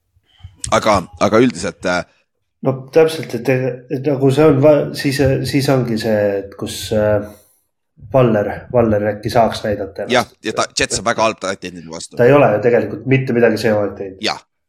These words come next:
Speaker 2: Jah.
Speaker 1: Ja et, et
Speaker 2: Et, äh, et nagu
Speaker 1: et, et see on, see on hea point,
Speaker 2: et
Speaker 1: et
Speaker 2: Waller, Walleril oleks see hea võimalus.
Speaker 1: Jah, sada prossa, et see on, see on, see on hea match-up Giantsile, on ju.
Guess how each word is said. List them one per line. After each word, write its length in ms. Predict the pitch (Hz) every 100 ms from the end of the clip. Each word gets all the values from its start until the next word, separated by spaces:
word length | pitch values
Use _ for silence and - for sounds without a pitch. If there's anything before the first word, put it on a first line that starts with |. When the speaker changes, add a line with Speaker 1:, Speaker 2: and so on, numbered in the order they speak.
| _ -
Speaker 2:
Jah. 220 | 110 -
Speaker 1:
Ja 100 | 98
et, 160 | 101 101
et 80 | - _ -
Speaker 2:
Et, 300 | 117 113 -
äh, 360 | 110 110 - 117
et 400 | - _ _ 110
nagu 240 | 104 104 - _ _ - - _ _ _ 90 92
Speaker 1:
et, 160 | 87 - -
et 160 | -
see 240 | - 120 113
on, 120 | 95
see 120 | 123
on 80 | 107
hea 140 | 107
point, 260 | 98 104 104
Speaker 2:
et 80 | -
Speaker 1:
et 60 |
Speaker 2:
Waller, 340 | 135 139 113 120 123
Walleril 640 | 135 117 113 113 110 110
oleks 300 | 113 113 -
see 120 | 120
hea 120 | 120 123
võimalus. 520 | 127 120 104 98 98
Speaker 1:
Jah, 200 | 110 104 _ -
sada 200 | 107 98
prossa, 300 | 98 104 82
et 80 | -
see 80 | 101
on, 80 |
see 160 | 95 107
on, 80 | 87
see 160 | -
on 100 | 120 120
hea 100 | 104
match-up 340 | 104 - 92
Giantsile, 560 | - 101 85 - 73 73
on 160 | 71
ju. 80 | 69